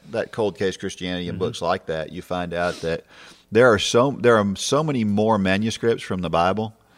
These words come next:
Speaker 1: than there are any other ancient.
Speaker 2: Yeah.
Speaker 1: That's what, it, it kills me when somebody says they're not sure that the Bible is true,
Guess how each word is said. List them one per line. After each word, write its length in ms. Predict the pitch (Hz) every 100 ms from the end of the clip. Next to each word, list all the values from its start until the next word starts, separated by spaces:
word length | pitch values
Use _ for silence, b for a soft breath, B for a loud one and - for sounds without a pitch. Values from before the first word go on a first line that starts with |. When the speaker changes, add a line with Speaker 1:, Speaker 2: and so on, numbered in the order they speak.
| b b
Speaker 1:
than 140 | 101 95
there 120 | 85
are 220 | 98 92 -
any 300 | 104 107 98
other 260 | 95 98 -
ancient. 440 | 92 95 - 90 _ _
Speaker 2:
Yeah. 120 | -
Speaker 1:
That's 180 | 95 123
what, 120 | 139 - B
it, 260 | - 120 _ 127
it 140 | -
kills 260 | - 151 113
me 80 |
when 120 | 101 95
somebody 300 | 110 101 95
says 280 | 107 95
they're 80 | 90
not 180 | 104 85
sure 160 | - 110
that 120 | 92
the 60 | 80
Bible 340 | 92 95 82
is 120 | 78
true, 440 | - 110 90 78